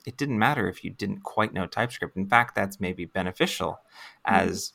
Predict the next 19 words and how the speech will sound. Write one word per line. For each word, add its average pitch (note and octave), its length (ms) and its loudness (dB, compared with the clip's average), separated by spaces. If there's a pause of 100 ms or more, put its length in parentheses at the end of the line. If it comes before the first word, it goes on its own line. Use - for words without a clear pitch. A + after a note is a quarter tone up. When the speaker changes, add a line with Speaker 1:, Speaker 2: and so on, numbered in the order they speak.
Speaker 1:
being G2+ 200 6
able G2 160 4
to A2+ 60 0
see B2 180 -2
it A#2+ 60 2
with F#2 140 -2
fresh - 280 -2
eyes, A2+ 260 2
stuff - 220 -8
that - 140 -8
they F#2 80 -2
take E2 260 -10
for - 80 -20
granted. G2 380 -6 (840)
Speaker 2:
Yeah. G3+ 220 -4 (380)
No, A#3 180 -2
it's G#3 120 -4
definitely A3 420 0
a, F#3 300 0